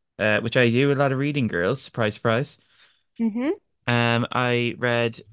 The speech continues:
Speaker 1: uh, it, this week alone, I read A Court of Mist and Fury, which I really loved, which is the third book in the ACOTAR series.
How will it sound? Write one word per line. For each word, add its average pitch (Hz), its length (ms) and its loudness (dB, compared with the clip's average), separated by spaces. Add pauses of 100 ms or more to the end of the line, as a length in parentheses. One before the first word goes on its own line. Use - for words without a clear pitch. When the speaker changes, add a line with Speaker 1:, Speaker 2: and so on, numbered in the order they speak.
(160)
Speaker 1:
uh, 117 280 0
it, 113 200 -10
this 127 220 -4
week 110 160 -4
alone, 104 260 0
I 90 40 0
read 110 320 0
A - 60 -4
Court 165 360 0
of 127 160 -2
Mist 123 240 -2
and 107 120 -4
Fury, 110 440 -2
which 117 180 -4
I 110 40 0
really 110 260 -2
loved, 107 260 0
which 110 140 -8
is 101 80 -6
the 104 120 -8
third 123 300 2
book 110 200 -2
in 110 60 -6
the 101 80 -6
ACOTAR 104 440 -4
series. 123 420 -4